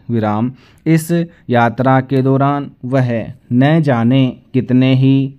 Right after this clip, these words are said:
ताने बाने बुन लेता है, विराम। जबकि किसी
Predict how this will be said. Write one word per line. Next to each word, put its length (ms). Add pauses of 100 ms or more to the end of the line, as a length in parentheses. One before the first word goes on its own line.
ताने 400
बाने 540 (140)
बुन 420 (140)
लेता 480
है, 380
विराम। 460 (460)
जबकि 640 (240)
किसी 500